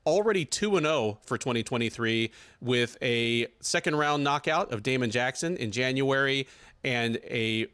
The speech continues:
unanimous decision win over Nate Landwehr in June at U F C two eighty-nine. Ige will look to make it three in a row,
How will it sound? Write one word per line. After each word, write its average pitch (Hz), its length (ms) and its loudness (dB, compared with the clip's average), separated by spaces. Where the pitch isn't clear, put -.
unanimous 143 520 0
decision 123 480 -2
win 135 220 2
over 113 180 0
Nate 120 220 0
Landwehr 117 600 0
in 107 240 -4
June 117 380 0
at 104 140 -8
U 113 220 -2
F 113 120 -2
C 113 220 -6
two 135 280 -4
eighty-nine. 104 680 -4
Ige 170 340 2
will 139 140 2
look 151 140 0
to 165 80 -2
make 147 160 0
it - 100 -4
three 180 320 -2
in 170 80 2
a 139 60 2
row, 165 420 2